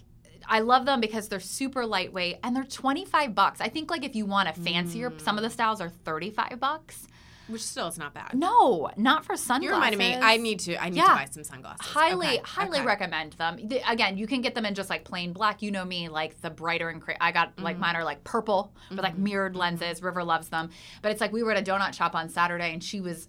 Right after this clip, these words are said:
Speaker 1: her and her little friend were, like, playing with them. And it
Speaker 2: Mm-hmm.
Speaker 1: was like, okay, like, it's okay. Like, you know, I don't wanna
Speaker 2: If you
Speaker 1: spend another
Speaker 2: scratch these, whatever.
Speaker 1: twenty-five dollars, but these aren't, like,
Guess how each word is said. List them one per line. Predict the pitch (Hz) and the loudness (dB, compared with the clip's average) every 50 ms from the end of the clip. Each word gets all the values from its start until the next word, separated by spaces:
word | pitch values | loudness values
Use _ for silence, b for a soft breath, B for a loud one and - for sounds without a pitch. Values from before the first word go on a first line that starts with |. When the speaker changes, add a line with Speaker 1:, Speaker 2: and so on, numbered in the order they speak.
| - | -12
Speaker 1:
her | 180 175 190 | -6 -6 -4
and | 190 | -2
her | 180 170 165 | -2 -4 -4
little | 165 160 156 | -4 -6 -6
friend | - 175 170 175 165 | -4 -4 -4 -4 -4
were, | 160 | -4
like, | 156 151 - - | -6 -6 -8 -10
playing | - - 170 160 160 170 | -8 -4 -4 -2 -2 -4
with | 185 196 196 | -6 -6 -4
them. | 220 254 247 247 247 247 B B | -2 -2 -2 -2 -4 -6 B B
And | B 190 196 | B -8 -4
it | 196 | -2
Speaker 2:
Mm-hmm. | 208 - | -2 -2
Speaker 1:
was | 226 190 | 0 2
like, | - 196 185 180 180 - b b b b b b b - - - | 4 6 6 6 4 -2 b b b b b b b -10 -8 -6
okay, | 226 226 233 208 - - | -6 -4 -6 -8 -6 -6
like, | 185 180 175 - - | -6 -6 -6 -8 -10
it's | 190 - | -6 -6
okay. | 208 185 190 190 147 90 - - | -6 -4 -4 -4 -4 -4 -6 -4
Like, | 170 170 170 165 - - - | -4 -4 -4 -4 -8 -12 -10
you | 202 220 | -8 -4
know, | 180 143 127 - | -4 -4 0 2
I | 185 | 2
don't | 220 226 | 2 2
wanna | 226 214 214 | 2 0 0
Speaker 2:
If | 208 | 0
you | 214 | 0
Speaker 1:
spend | 190 190 | 2 4
another | 196 196 202 185 | 4 4 4 4
Speaker 2:
scratch | 180 185 | 2 2
these, | - | 2
whatever. | 202 196 202 196 | 2 4 4 4
Speaker 1:
twenty-five | 175 196 185 185 | 4 4 4 6
dollars, | 180 170 165 170 175 196 220 240 240 208 | 6 6 4 4 4 0 0 -2 -4 0
but | 190 196 190 196 | 0 0 0 0
these | 214 208 202 175 | -2 -4 -2 0
aren't, | 190 190 185 180 180 | 2 2 2 0 0
like, | - 175 165 160 | 0 -2 -2 -2